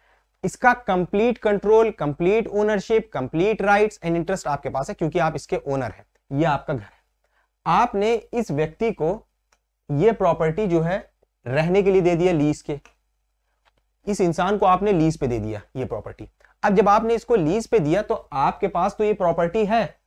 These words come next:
आप तो इसके मालिक हैं, कंप्लीट राइट्स हैं। अब आप क्या कर रहे हैं, तो प्रॉपर्टी तो अपनी ही जगह पे रहेगी ना,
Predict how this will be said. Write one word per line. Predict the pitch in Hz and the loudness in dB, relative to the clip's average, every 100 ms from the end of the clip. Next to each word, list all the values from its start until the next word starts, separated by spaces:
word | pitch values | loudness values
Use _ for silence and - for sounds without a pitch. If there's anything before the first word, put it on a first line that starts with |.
| _ | _
आप | 135 170 | -4 0
तो | 196 | -2
इसके | - 202 | 0 -2
मालिक | 175 190 226 | 0 0 -2
हैं, | 147 - _ _ | -6 -20 _ _
कंप्लीट | 170 170 170 220 175 | -2 0 2 2 4
राइट्स | 180 196 156 | 4 4 0
हैं। | - - | -8 -4
अब | 214 156 | -4 0
आप | 180 214 | -2 0
क्या | 196 | -2
कर | 165 | -2
रहे | 147 | -4
हैं, | 185 214 _ _ _ | -6 -10 _ _ _
तो | 233 | 2
प्रॉपर्टी | - 156 143 156 156 220 | 4 0 2 -2 0 -2
तो | 220 | -2
अपनी | - 165 170 185 | -2 -2 0 2
ही | 233 | 4
जगह | 240 220 220 | 4 4 2
पे | 208 | 2
रहेगी | 185 165 156 | 2 2 0
ना, | 208 | -2